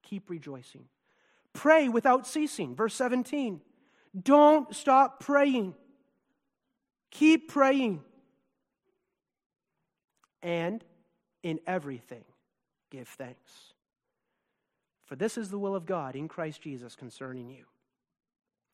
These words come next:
And then, as you give thanks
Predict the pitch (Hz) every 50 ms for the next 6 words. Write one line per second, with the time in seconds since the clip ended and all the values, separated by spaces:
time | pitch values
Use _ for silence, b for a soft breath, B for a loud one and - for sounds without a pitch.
0 | _ - 175 190 208 226 247 247 247 247 - - _ _ _ _ _ _ _ _
1 | _ _ _ _ _ _ _ _ _ _ _ _ _ _ _ _ _ _ _ _
2 | _ _ _ _ _ _ _ _ _ - 175 190 220 220 208 226 180 160 170 165
3 | - - 143 123 120 123 - -